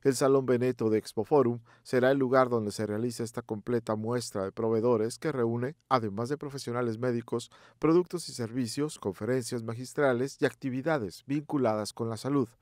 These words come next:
Serán cuatro las conferencias magistrales que se lleven a cabo. Denise Ramos Murrieta, psicóloga y terapeuta,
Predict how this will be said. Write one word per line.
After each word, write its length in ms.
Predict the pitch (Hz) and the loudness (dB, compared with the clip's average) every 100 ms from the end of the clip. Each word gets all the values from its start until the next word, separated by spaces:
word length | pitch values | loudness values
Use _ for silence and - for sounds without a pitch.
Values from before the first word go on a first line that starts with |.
| _ _ - - | _ _ -20 -4
Serán 320 | 127 110 113 | 0 0 0
cuatro 400 | 151 160 - 98 | 4 4 4 -4
las 120 | 98 | -6
conferencias 580 | - 113 131 123 113 135 | -8 -8 -4 -4 -6 -8
magistrales 580 | 127 123 117 135 127 127 | -10 -10 -2 0 0 -2
que 80 | 135 | -10
se 140 | 127 | -10
lleven 240 | 117 101 | -6 -6
a 80 | 98 | -4
cabo. 320 | - 120 101 - _ _ - - - | -2 0 -2 -12 _ _ -20 -20 -2
Denise 500 | 123 120 139 151 - | 2 4 2 -2 0
Ramos 300 | 120 120 110 | 0 0 -4
Murrieta, 600 | 113 117 139 131 143 147 _ _ | -6 0 2 2 0 -4 _ _
psicóloga 520 | - 117 147 147 139 | -14 2 6 6 6
y 40 | 127 | 2
terapeuta, 720 | 113 110 - 120 - 107 | -2 -2 2 2 2 -2